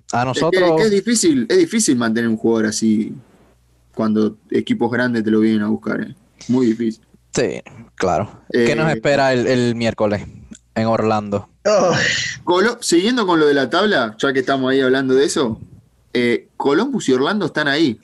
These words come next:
Speaker 2: Treinta y cinco Columbus, treinta y dos Orlando. Orlando está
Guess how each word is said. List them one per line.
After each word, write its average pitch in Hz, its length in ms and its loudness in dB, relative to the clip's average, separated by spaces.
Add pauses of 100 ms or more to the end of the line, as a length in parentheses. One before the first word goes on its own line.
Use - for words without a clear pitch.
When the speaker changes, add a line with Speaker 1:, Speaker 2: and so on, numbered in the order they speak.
(100)
Speaker 2:
Treinta 120 280 0
y 123 60 0
cinco 170 280 -2
Columbus, 175 560 -2 (280)
treinta 117 340 -2
y 120 40 0
dos 139 140 -2
Orlando. 117 440 -4 (960)
Orlando 165 360 0
está 165 280 -6